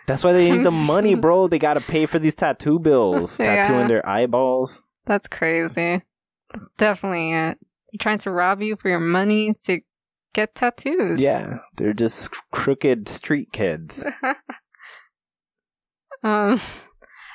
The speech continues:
Speaker 2: and of course, there's the ghost hunters who think the kids are extraterrestrials.
Speaker 1: Interesting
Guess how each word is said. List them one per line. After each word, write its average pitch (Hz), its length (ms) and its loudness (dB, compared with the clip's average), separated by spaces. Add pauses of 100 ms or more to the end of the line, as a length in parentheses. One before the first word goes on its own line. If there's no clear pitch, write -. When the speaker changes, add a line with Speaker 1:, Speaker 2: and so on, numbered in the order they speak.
Speaker 2:
and 220 140 2
of 196 120 0
course, 233 300 0
there's 190 280 0
the 185 80 -4
ghost 185 280 0
hunters 180 480 -2
who 185 120 -2
think 175 260 -2
the 175 100 -4
kids 180 320 -2
are 170 280 0 (440)
extraterrestrials. 254 1700 0 (1120)
Speaker 1:
Interesting 196 1040 2